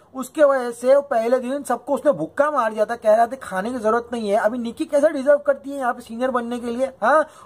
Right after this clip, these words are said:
गौर कहती है, "देखो भाई एजाज, खाली है ना, सारा गुरपाल यहाँ पे हर्ट नहीं हुई है,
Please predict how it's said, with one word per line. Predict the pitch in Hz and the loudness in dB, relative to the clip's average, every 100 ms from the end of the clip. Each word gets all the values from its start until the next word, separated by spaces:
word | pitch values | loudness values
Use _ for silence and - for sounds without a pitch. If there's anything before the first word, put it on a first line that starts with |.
| 160 | 0
गौर | 196 233 | 2 2
कहती | 240 233 247 | -4 -10 -10
है, | |
"देखो | 185 196 214 | -8 -6 0
भाई | 208 196 | 2 4
एजाज, | 175 160 180 226 208 - | 2 0 2 0 -2 -8
खाली | 185 190 226 | 0 0 2
है | 214 | -2
ना, | 208 240 | 0 0
सारा | 208 185 202 | 0 2 2
गुरपाल | 196 202 220 220 | 2 -2 0 2
यहाँ | 208 | 2
पे | 226 | 0
हर्ट | 165 190 - | 4 2 2
नहीं | 220 214 | -8 -6
हुई | 175 143 | -6 -6
है, | 135 | -8